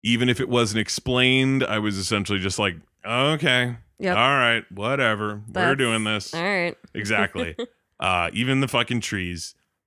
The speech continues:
Speaker 1: But the moment when it was like, he throws the book into the fire,
Speaker 2: Mm-hmm.
Speaker 1: they start to, like, blah, you know, like, clearly getting affected by it, and they're gonna, like, die or whatever.
Speaker 2: Yeah.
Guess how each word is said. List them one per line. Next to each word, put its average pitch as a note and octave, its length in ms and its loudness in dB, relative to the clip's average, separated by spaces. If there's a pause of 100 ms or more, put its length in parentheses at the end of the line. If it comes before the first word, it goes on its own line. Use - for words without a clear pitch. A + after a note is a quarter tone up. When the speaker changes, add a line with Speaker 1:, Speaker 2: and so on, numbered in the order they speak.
Speaker 1:
But G2 640 -4 (260)
the B2 140 -2
moment D3+ 460 2
when C3+ 180 4
it A#2+ 80 2
was A#2+ 120 0
like, G#2 240 -2
he G#2 220 -4
throws C3+ 680 -2
the A#3 100 -2
book G3 260 -2
into D3+ 240 -2
the E3 80 -2
fire, - 640 -6 (120)
Speaker 2:
Mm-hmm. F#3+ 340 -6 (140)
Speaker 1:
they A#2 220 0
start - 540 0
to, D3 100 0
like, A#2+ 220 -4 (160)
blah, F3+ 960 -6
you D3 100 -6
know, C3+ 100 -2
like, B2+ 140 -2
clearly C#3 320 0
getting C3 260 0
affected A#2+ 460 -2
by G2 260 2
it, G2 80 0
and G2 80 -2
they're G2 120 0
gonna, G2 180 -2
like, G2+ 220 -2
die F#2+ 240 -6
or F#2 100 -6
whatever. D#2+ 480 -8
Speaker 2:
Yeah. E3+ 300 -4